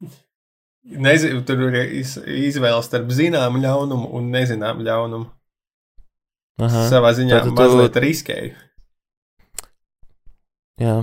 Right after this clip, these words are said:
Speaker 2: bet tu uzskati, ka tu esi, ām, veselīgāks dzerot zero Pepsi.
Speaker 1: Es neuzskatu, ka es esmu veselīgāks, bet tagad, kad es kādreiz dzeru, sanāk kaut kur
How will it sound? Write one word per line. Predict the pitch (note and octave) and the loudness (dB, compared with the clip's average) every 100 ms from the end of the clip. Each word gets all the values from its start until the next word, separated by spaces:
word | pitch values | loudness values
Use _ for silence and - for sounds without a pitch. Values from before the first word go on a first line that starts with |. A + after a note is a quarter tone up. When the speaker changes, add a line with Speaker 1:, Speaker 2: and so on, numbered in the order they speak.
| G#2+ - - | -6 -14 -6
Speaker 2:
bet | A2+ A2+ - | -4 -4 -2
tu | B2+ | -2
uzskati, | - A#2 A2+ | -2 -8 -6
ka | A2+ | -6
tu | - A2 | 0 0
esi, | G2+ - G#2+ G2+ F#2+ F2 - - - | 0 -2 -2 -2 -2 -2 -6 -16 -12
ām, | G#2+ G2 F#2 F#2 F#2 F#2 | -4 0 0 0 -2 -6
veselīgāks | A2 A2+ A#2+ A2 G2+ F#2+ F#2+ G2+ | 0 0 2 2 2 2 -2 -2
dzerot | G#2+ G#2 G2 - - - _ _ - | 0 0 -2 -6 -18 -20 _ _ -10
zero | G#2 G#2+ G#2 G2 F#2+ G2+ - | -4 0 2 2 0 -4 -8
Pepsi. | A2 G#2+ - A#2 | -6 -6 -6 -2
Speaker 1:
Es | C3 - | -2 0
neuzskatu, | G3+ A#3+ - D3+ - | 0 0 -2 -8 -6
ka | C3 | -6
es | C#3 | -4
esmu | C#3 | -4
veselīgāks, | G3 G3 D3+ B2+ B2 | -4 -4 -4 -4 -4
bet | A#2 - | -6 -6
tagad, | - F3 D3+ C3 - | -4 -2 -2 -6 -12
kad | - A#2+ | -8 -6
es | A#2+ | -6
kādreiz | - C3+ A#2+ A#2 | -4 -2 -2 -4
dzeru, | A#2 C#3+ C#3 A#2 A2+ A2 A2 - _ _ - - - - | 0 2 2 0 -2 -4 -6 -12 _ _ -20 -20 -20 -18
sanāk | - C3 A#2+ A2 | -4 0 0 0
kaut | A#2+ A2+ | -2 -2
kur | C3+ B2 | -2 -2